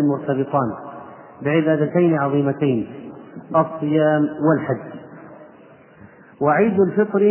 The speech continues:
لزوال المنع من المباحات من الطعام والشراب والنكاح.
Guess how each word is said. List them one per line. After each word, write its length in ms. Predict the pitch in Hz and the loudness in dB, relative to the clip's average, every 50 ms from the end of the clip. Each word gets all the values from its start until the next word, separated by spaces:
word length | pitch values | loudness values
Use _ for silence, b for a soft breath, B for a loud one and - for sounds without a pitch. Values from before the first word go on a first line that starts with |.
| 208 185 - 156 | 4 2 0 0
لزوال 560 | 165 170 156 143 160 170 185 196 196 190 180 | 0 2 2 4 4 4 4 4 4 4 4
المنع 460 | 175 160 156 165 185 190 185 170 175 | 4 4 4 4 4 4 4 4 4
من 240 | 185 185 175 165 160 | 4 6 6 4 4
المباحات 680 | 151 147 143 143 131 147 143 139 - 170 175 185 190 185 190 - - - - 151 | 4 2 2 2 2 0 0 0 0 0 0 0 0 -2 -4 -10 -16 -10 -4 -2
من 140 | 156 156 156 | 0 2 0
الطعام 580 | 151 156 156 156 151 151 160 185 180 175 165 | 0 -2 -2 -2 0 2 2 4 4 4 6
والشراب 600 | 147 147 143 147 - - 151 147 165 165 156 151 147 | 4 4 2 0 0 0 2 4 4 4 4 4 4
والنكاح. 640 | 143 143 139 143 135 - 151 135 117 - - | 4 4 4 2 2 0 -2 -2 -2 -4 -10